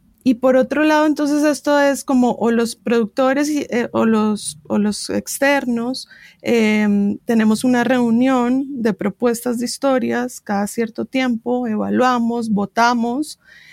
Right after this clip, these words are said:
y ahí asignamos a diferentes personas del equipo para que trabajen con los productores externos y empezamos todo un proceso de llevarlos de la mano por todo el proceso que es,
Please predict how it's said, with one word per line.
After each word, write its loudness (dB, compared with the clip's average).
y 2
ahí 4
asignamos 0
a 0
diferentes -2
personas -2
del 0
equipo -4
para -2
que -12
trabajen -2
con 0
los -2
productores -4
externos -4
y 0
empezamos 0
todo 2
un 2
proceso 0
de 2
llevarlos -2
de 2
la 0
mano 0
por -4
todo -2
el -4
proceso -8
que -4
es, -12